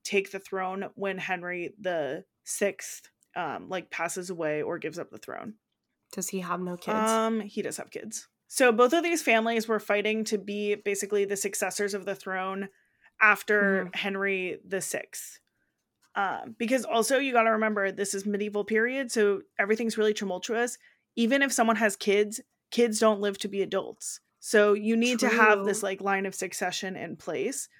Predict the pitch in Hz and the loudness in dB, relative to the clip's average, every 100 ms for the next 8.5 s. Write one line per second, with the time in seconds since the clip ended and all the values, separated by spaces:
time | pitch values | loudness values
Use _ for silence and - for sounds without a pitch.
0 | _ _ - 214 214 214 196 - 254 220 | _ _ -2 0 2 0 -2 -4 -4 2
1 | 220 214 208 202 196 - 196 202 214 208 | 2 2 -2 -4 -6 -6 -6 -4 -6 -4
2 | 202 202 180 175 185 160 - - - _ | -4 -4 -6 -4 -2 -4 -8 -12 -14 _
3 | _ - 208 202 208 202 190 185 180 - | _ -2 -2 0 0 0 -2 -6 -14 -10
4 | 202 190 175 170 175 - 196 - - 190 | -4 -2 -2 -4 -6 -2 0 0 -4 -6
5 | 190 170 - - - - 170 - 165 156 | -6 -6 -8 -8 -8 -8 -8 -10 -6 -4
6 | 123 - _ _ _ - 180 175 170 180 | -6 -8 _ _ _ -8 -4 -4 -4 -4
7 | 202 202 214 - _ _ _ _ _ _ | -4 -4 -8 -12 _ _ _ _ _ _
8 | _ - 208 190 | _ -8 -8 -8